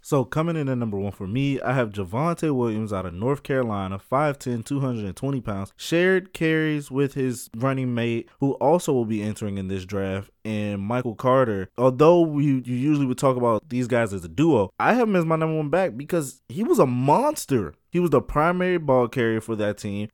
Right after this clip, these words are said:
And with Sam Howell at quarterback, he was the perfect back that helped everybody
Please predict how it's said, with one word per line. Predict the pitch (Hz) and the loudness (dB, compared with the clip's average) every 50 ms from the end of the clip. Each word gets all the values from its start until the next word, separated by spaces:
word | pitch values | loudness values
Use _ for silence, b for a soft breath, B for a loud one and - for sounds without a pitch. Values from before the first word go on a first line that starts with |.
| _ 120 | _ -2
And | 127 127 127 120 120 117 110 | 0 2 2 2 0 -2 -2
with | 113 120 113 - | -2 -2 -2 -4
Sam | - - 143 151 165 165 156 | -4 -2 0 0 0 0 0
Howell | 156 147 143 139 135 127 107 | 2 2 4 4 4 4 2
at | 117 - | 0 -2
quarterback, | - - 147 139 127 107 104 101 95 b b | -2 0 2 2 2 2 0 0 -2 b b
he | - 165 175 | 0 2 2
was | 180 151 | 4 4
the | 135 113 | 2 2
perfect | - - - 143 147 156 - 165 151 | 0 0 0 2 2 2 2 0 0
back | 143 143 143 139 - | 2 2 0 2 0
that | 127 113 110 | 0 0 0
helped | 117 135 139 135 - 98 | 2 2 0 0 0 0
everybody | 113 127 135 139 131 127 120 117 117 120 120 | 0 2 2 2 2 2 2 2 2 0 -4